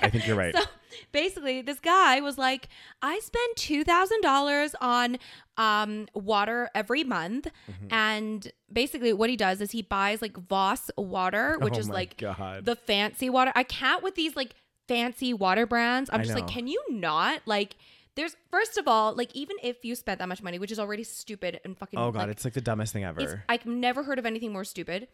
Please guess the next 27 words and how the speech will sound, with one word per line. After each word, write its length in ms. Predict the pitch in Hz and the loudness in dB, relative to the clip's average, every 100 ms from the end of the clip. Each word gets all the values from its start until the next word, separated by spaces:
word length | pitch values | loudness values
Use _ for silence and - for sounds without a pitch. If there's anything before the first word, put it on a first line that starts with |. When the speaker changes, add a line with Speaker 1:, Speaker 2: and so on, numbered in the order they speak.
| _ - | _ -6
Speaker 1:
Well, 320 | 196 160 - _ - | -2 -2 -4 _ -8
I 80 | 190 | -6
have, 280 | 185 139 - - | -4 -6 -10 4
but 80 | 190 | 8
Speaker 2:
Yeah. 160 | 156 - 165 | 8 8 6
Speaker 1:
like, 120 | 165 185 | 8 6
you 60 | |
know, 180 | 196 143 | 6 2
Speaker 2:
<laughs> 40 | - | 2
Speaker 1:
it's, 140 | 196 226 | -4 -2
it's, 160 | 247 - | -2 -2
uh, 120 | 269 - | -4 -2
it's 140 | 262 | 0
up 140 | 262 - | 0 0
there. 220 | 233 78 _ - | -2 -4 _ -8
Speaker 2:
Yeah. 360 | 226 208 220 208 | -2 2 4 2
Speaker 1:
Um, 140 | 220 220 _ _ _ _ | -2 -10 _ _ _ _
but, 140 | 294 | -6
like, 220 | 277 294 - _ - | -4 -8 -12 _ -6
to 200 | 370 - | -4 -4
brag 540 | 220 220 254 277 359 | -8 -8 -4 -4 -2
about 240 | 392 370 381 | 0 0 2
it 120 | 370 | 0
on 140 | 262 | -2
social 240 | 294 285 285 | -2 -4 -4
media, 540 | 226 240 285 311 359 359 - - | -4 -4 -2 -2 -2 -6 -16 -12
like, 380 | 233 226 226 - | -4 -2 -4 -8